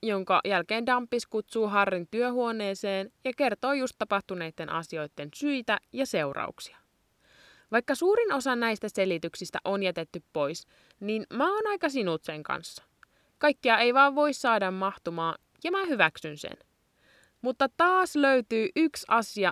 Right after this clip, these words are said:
mitä mä vaan en ymmärrä. Kun Harry käy kuudennen kirjan aikana Dumbledoren yksityistunneilla,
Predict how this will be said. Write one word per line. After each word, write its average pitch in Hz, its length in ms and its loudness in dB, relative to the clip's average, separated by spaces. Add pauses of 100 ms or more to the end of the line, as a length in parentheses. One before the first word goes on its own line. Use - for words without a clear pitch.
mitä 220 240 -2
mä 220 260 2
vaan 233 340 0
en 254 220 0 (100)
ymmärrä. 151 720 -2 (800)
Kun 208 140 0
Harry 359 400 2
käy 269 300 0
kuudennen 226 680 -2
kirjan 185 400 -2
aikana 165 520 0
Dumbledoren 175 600 -2
yksityistunneilla, 165 1040 -4